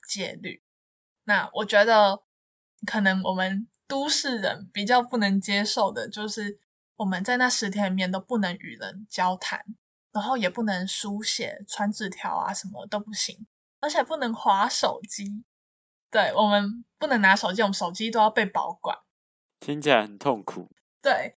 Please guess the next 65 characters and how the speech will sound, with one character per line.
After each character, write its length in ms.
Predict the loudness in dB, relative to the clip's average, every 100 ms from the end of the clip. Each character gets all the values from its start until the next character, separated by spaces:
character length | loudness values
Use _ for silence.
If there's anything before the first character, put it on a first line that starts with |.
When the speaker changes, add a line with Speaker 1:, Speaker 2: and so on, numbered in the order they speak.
| _
Speaker 1:
然 100 | 0 6
后 280 | 10 10
还 220 | 8 6 6
有 240 | 6 6
就 140 | 2
是 180 | -6 -4
像 180 | 0 0
前 160 | 0 -6
面 120 | -6
提 120 | -6
到， 200 | -4 -4
就 100 | -4
是 100 | -8
我 80 | -8
们 140 | -6
要 100 | -6
吃 320 | -4 -6 -6 -6
素， 360 | -6 -6 -12 _
就 100 | -2
里 140 | -2
面 220 | -2 -2 0
的 120 | 0
食 280 | 0 -4 -6
物 120 | -6
都 140 | -8
是 160 | -8 -10
素 400 | -10 -10 -10 -10
食。 240 | -8 -8 -10 _ _ _
那 80 | 0
当 140 | 6 6
然 100 | 8
还 80 |
有 140 | 6 4
一 60 | -4
些 180 | -4
其 160 | -2 -4
他 200 | -2 0
戒 300 | 0 -6 -10
律 180 | -10 -12
啦， 100 | -12 -12 -14
比 80 | -12
如 80 | -8
说 240 | 0 0
什 80 | 0
么 240 | -8 -14 -16 _ _
不 120 | -10
做 180 | -2 -2
不 100 | -2
道 200 | 0 2
德 160 | 2 -4
的 120 | -6
行 260 | -8 -10 -8
为， 160 | -8
像 200 | -6 -4 -2
是 120 | -4
不 160 | -6
偷 300 | -4 0 0
窃 320 | 0 -6 -4 -2
啊、 460 | 0 0 0 -2
不 100 | -4
杀 320 | -6 -2 -2
生 340 | -2 -4 -4 -4
啊， 60 | -6 -8 -10 -12 -14 _ _ -16
然 100 | -4
后 460 | 2 2 2 0